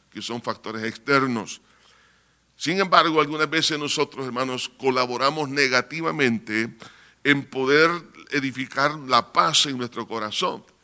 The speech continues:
Y eso tiene que ver con algunas acciones que nosotros no hemos hecho.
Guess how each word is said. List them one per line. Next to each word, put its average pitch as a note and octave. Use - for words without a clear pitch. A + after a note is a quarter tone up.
Y C3
eso F3+
tiene E3+
que D3+
ver D#3+
con C#3+
algunas D3
acciones E3
que B2+
nosotros D3+
no D#3+
hemos E3+
hecho. G#2